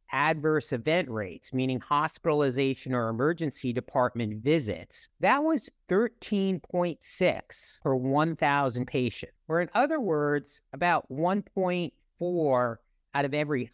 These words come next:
hundred patients was having a severe adverse event. And if that individual had a life expectancy of less than ten years, it actually doubled.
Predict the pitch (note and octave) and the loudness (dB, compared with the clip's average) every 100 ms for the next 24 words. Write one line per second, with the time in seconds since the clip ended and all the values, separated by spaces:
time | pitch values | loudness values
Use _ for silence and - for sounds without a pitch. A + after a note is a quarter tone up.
0 | - G#3+ A3 G3+ - F3 F3 - G#2 C3 | -2 -2 0 -2 0 0 0 -2 -4 -4
1 | - C#3+ C3 B2 - A#2 B2 D3+ D3 C3 | -2 0 0 -2 -4 -6 -2 0 2 2
2 | B2+ B2+ A#2+ - G#2+ D#3+ G3+ A#2 G2+ _ | 0 -2 -4 -4 -2 2 2 0 -4 _
3 | E3 E3+ F#3+ - F#3 F#3 F#3 F3+ D#3 F3+ | -4 -2 -2 0 0 2 0 -2 0 0
4 | F#3+ F3 D3+ C3 C#3+ C#3 C3 E3+ G3 E3+ | 0 0 0 0 0 0 2 2 0 -4
5 | - - C#3 C3+ C#3 B2 - C3 A2+ B2+ | -6 -2 0 0 -2 -4 0 0 0 0
6 | C3+ - C3+ - C#3+ C3 D#3 A#3 D3+ B2+ | 0 0 -4 0 0 0 0 2 2 2
7 | B2 A#2+ - - - B2+ D#3 D#3+ - D#3+ | 0 -4 -12 -18 -4 0 0 0 -2 -2
8 | B2+ G#2+ G2+ - D#3 F3 - | 0 -2 -4 2 4 4 0